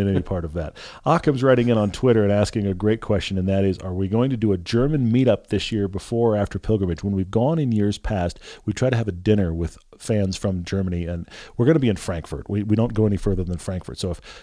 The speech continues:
you don't come across the country for us, but if you can get to Frankfurt in a legitimate amount of time, we're going to do a dinner probably after the pilgrimage trip. We'll be there an extra day, so we'll probably do one that, that one night for dinner.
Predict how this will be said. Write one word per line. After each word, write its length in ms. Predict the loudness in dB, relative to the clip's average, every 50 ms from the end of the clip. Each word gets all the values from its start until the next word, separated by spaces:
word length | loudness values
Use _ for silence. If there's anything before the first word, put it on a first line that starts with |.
| -10 -6
you 180 | -6 -6 -6 -4 -2
don't 260 | 2 2 2 2 0 -2
come 160 | 0 0 0
across 360 | 0 -2 -2 -2 -2 -2 -2
the 100 | -6 -8
country 540 | -6 -4 -4 -2 -2 -2 -4 -6 -6 -8 -12 _ _ _ _
for 280 | _ -4 -2 -2 -2 -2
us, 100 | -4 -4
but 160 | -2 0 0
if 100 | 2 2
you 80 | 2 0
can 100 | 2 2
get 160 | 0 0 -2 -2
to 60 | -2
Frankfurt 400 | -2 -2 -2 0 -2 -2 -2 -2
in 80 | 0
a 20 | -2
legitimate 380 | -2 -2 -2 -2 -2 -2 -2 -2
amount 220 | -2 -2 -4 -4 -4
of 40 |
time, 240 | -6 -6 -6 -6 -4
we're 100 | -6 -6 -2
going 260 | 0 2 4 4 4
to 80 | 2
do 160 | 2 4 4 4
a 60 | 4
dinner 300 | 2 2 0 0 0 -2
probably 360 | -2 -2 -2 -2 -2 -4 -6 _ -8 -6
after 460 | -4 -4 -4 -4 -2 -2 0 0 0
the 100 | 0 -2
pilgrimage 500 | -2 -2 -2 0 0 -2 -4 -4 -6 -4
trip. 260 | -2 -2 -2 -2 -6 -10 -14 -16 -20 -20 -20 -20 -16 -6
We'll 160 | -2 0 0 2
be 160 | 4 4 4
there 200 | 4 4 4 2
an 80 | 0
extra 300 | -2 -4 -4 -4 -4 -4
day, 400 | -2 0 0 0 0 0 -2 -2
so 180 | -4 -4 -2 -2
we'll 120 | -2 -2 -4
probably 260 | -4 -4 -4 -4 -2
do 160 | -2 -2 -2
one 220 | -2 -2 -4 -6 -8 -10
that, 360 | -8 -4 -4 -4 -4 -4 -4
that 160 | -4 -4 -4
one 220 | -2 -2 -2 -2 -2
night 200 | -2 -4 -6 -6
for 120 | -6 -4
dinner. 260 | -4 -2 -2 -4 -6